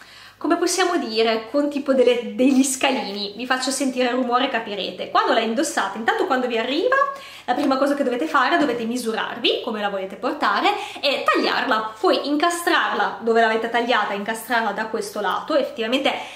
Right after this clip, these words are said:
negli anni, se, eh, siete dimagriti, appunto, sì, perché siete ingrassati, un po' più, un po' più difficile, quindi non tagliate troppo, <laughs> ehm, staccate qui e la potete accorciare ancora di più.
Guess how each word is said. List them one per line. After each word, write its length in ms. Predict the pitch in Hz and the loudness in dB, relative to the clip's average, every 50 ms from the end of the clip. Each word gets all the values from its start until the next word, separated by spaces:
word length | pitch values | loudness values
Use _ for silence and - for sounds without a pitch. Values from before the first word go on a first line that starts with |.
| - - | -14 -4
negli 300 | - 247 262 277 269 262 | 0 2 2 4 4 4
anni, 580 | 294 294 285 254 233 233 226 220 208 208 202 202 | 4 4 2 2 0 -2 -2 -2 -4 -4 -6 -6
se, 800 | - - - 247 240 226 190 190 190 - 208 202 196 196 196 190 190 | -6 -4 0 2 2 2 2 0 -4 -4 -2 0 2 2 2 2 0
eh, 40 | 190 | -2
siete 160 | - 214 190 | -6 -8 -8
dimagriti, 560 | 190 220 202 202 208 254 294 294 269 - 233 | -8 -8 -6 -4 -2 0 2 2 2 0 -2
appunto, 400 | 208 202 - - 214 202 196 202 | -4 -4 -6 -8 -8 -8 -8 -8
sì, 160 | 208 - 226 214 | -8 -10 -10 -10
perché 360 | 202 202 - 208 202 190 190 - - - - | -10 -12 -10 -10 -10 -10 -12 -14 -18 -18 -16
siete 220 | - - 247 233 233 | -12 -8 -6 -4 -4
ingrassati, 580 | 220 214 220 226 - - 247 247 247 247 220 - | -4 -4 -4 -4 -2 0 0 0 0 -2 -6 -8
un 60 | - | -8
po' 120 | - 226 226 | -8 -8 -6
più, 180 | - 226 214 220 | -4 -4 -2 -2
un 60 | 214 214 | -2 -4
po' 100 | - 220 | -2 -2
più 100 | 247 262 | 0 2
difficile, 520 | 277 294 294 - 254 254 - - 302 330 359 - - - - - | 4 2 2 2 0 0 0 2 2 2 2 0 -4 -8 -6 -2
quindi 260 | 262 262 254 247 247 | 0 2 2 2 2
non 180 | 220 233 233 247 | 0 -4 -2 0
tagliate 300 | 254 240 247 233 233 220 | 2 4 4 4 2 2
troppo, 380 | 226 220 208 208 - - - - - - - 440 440 | 0 0 -2 0 2 2 2 2 2 2 0 0 0
<laughs> 320 | - - - - - - - | 0 -2 -8 -8 -10 -8 -4
ehm, 340 | - 247 240 233 233 233 233 | -2 0 0 0 0 -2 -4
staccate 640 | - - - 320 320 320 269 233 226 226 226 226 | -4 0 0 0 2 2 0 0 2 0 0 0
qui 380 | - 262 262 294 - - - - | 2 2 4 4 4 2 2 0
e 100 | 254 247 | 0 2
la 100 | 240 233 | 2 2
potete 300 | 330 381 330 254 254 262 | 2 2 4 4 2 2
accorciare 540 | - - 440 453 440 - 220 196 214 220 | 2 0 0 0 0 0 -2 -2 -2 -2
ancora 400 | - - 226 226 220 214 202 202 | -4 -4 -4 -4 -4 -6 -6 -6
di 80 | 202 190 | -8 -8
più. 200 | 185 - - - | -10 -14 -14 -16